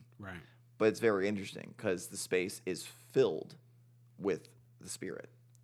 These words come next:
Speaker 1: Yeah.
Speaker 2: It's listening.
Speaker 1: Yeah.
Speaker 2: It's like, it's like Obi-Wan Kenobi says.
Speaker 1: Yeah.
Speaker 2: "The Force is all around us. It penetrates, it, it binds us, penetrates us, and surrounds us." That's what he says. And it's, if you listen to, like,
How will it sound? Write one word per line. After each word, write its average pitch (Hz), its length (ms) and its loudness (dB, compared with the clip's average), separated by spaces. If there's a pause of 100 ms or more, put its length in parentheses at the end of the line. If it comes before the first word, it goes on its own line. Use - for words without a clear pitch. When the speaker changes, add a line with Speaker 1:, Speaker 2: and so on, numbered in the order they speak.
Speaker 1:
Yeah. 113 260 -8
Speaker 2:
It's - 240 -6
listening. 92 540 -8 (240)
Speaker 1:
Yeah. 113 160 -6
Speaker 2:
It's 127 140 0
like, 131 200 4
it's 127 140 0
like 131 140 2
Obi-Wan 127 320 2
Kenobi 101 340 2
says. - 340 -6
Speaker 1:
Yeah. 104 180 -8 (180)
Speaker 2:
"The - 80 -6
Force 107 280 0
is 87 100 -6
all 95 200 4
around 92 360 2
us. - 340 -10
It - 100 -10 (360)
penetrates, 135 680 -4
it, 143 120 -4
it - 360 -2
binds 131 260 2
us, 147 100 -4
penetrates 123 500 0
us, 107 100 -4
and 104 120 -4
surrounds 98 460 -4
us." - 300 -14 (400)
That's - 80 -20
what 101 100 0
he 98 60 0
says. - 420 -8 (580)
And 117 140 2
it's, 113 200 -2 (180)
if 110 200 -2
you 127 160 -4
listen 139 380 2
to, 117 140 -4
like, 95 480 -4